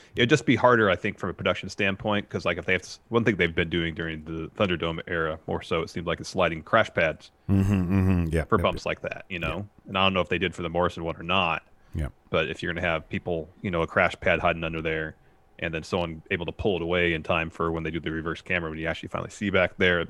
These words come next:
Speaker 1: might be more difficult now that there's
Speaker 2: True.
Speaker 1: people there and stuff logistically. Uh, Crispy McGrizzle.
Speaker 2: Oh, great name.
Speaker 1: Who was your guys' favorite indie wrestler that you saw go from the indies to either A E W or W W E? Uh,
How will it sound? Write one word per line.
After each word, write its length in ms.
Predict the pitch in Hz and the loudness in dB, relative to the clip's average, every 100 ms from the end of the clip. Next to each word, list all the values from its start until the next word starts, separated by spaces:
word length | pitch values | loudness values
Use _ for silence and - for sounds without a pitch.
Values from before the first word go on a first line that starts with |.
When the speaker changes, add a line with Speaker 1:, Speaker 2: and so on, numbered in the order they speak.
| - | -8
Speaker 1:
might 180 | 104 87 | -10 -10
be 80 | - | -10
more 140 | 85 85 | -12 -10
difficult 320 | - - - | -12 -10 -12
now 140 | 85 - | -10 -10
that 120 | - | -10
there's 240 | - - _ _ - | -14 -18 _ _ -12
Speaker 2:
True. 300 | - 76 67 - - _ _ _ _ | -4 -2 -2 -8 -20 _ _ _ _
Speaker 1:
people 220 | - - - | -8 -6 -8
there 160 | - | -12
and 120 | 60 | -14
stuff 260 | - - - | -10 -10 -10
logistically. 540 | 87 80 - - - 101 - | -8 -8 -8 -16 -16 -18 -6
Uh, 360 | 101 95 95 92 - | 0 2 4 2 -2
Crispy 500 | - 156 165 - 160 | 0 2 2 4 4
McGrizzle. 1000 | 135 110 120 - 101 87 101 151 98 113 - - - | 4 2 0 -2 -8 2 6 6 6 2 -2 -12 -6
Speaker 2:
Oh, 240 | 80 64 - | -4 -6 -8
great 180 | 73 65 | -6 -4
name. 240 | 71 71 - - - | -4 -4 -10 -16 -2
Speaker 1:
Who 60 | 139 | 4
was 180 | 160 | 4
your 80 | 143 | 4
guys' 400 | 117 117 123 104 | 8 8 8 6
favorite 360 | - 123 117 - | 4 6 6 4
indie 280 | 120 120 92 | 4 6 8
wrestler 400 | 95 92 107 98 | 6 4 2 2
that 180 | 92 92 | 2 2
you 80 | |
saw 640 | 92 - 127 123 113 107 101 | -6 -2 6 10 12 10 8
go 200 | 104 107 | 6 2
from 180 | 104 | 2
the 60 | 92 | -4
indies 420 | - 107 98 92 | -2 0 2 0
to 60 | - | -2
either 260 | 110 101 95 | 2 4 4
A 60 | 104 | 4
E 220 | 101 95 | 4 2
W 420 | 92 101 98 92 | 4 4 6 2
or 60 | 87 | 2
W 340 | 82 98 92 | 4 4 6
W 340 | 87 87 90 87 - | 4 2 2 -4 -6
E? 320 | 90 90 73 - - _ - - - | -8 -8 -12 -16 -20 _ -20 -14 -6
Uh, 120 | 85 | -6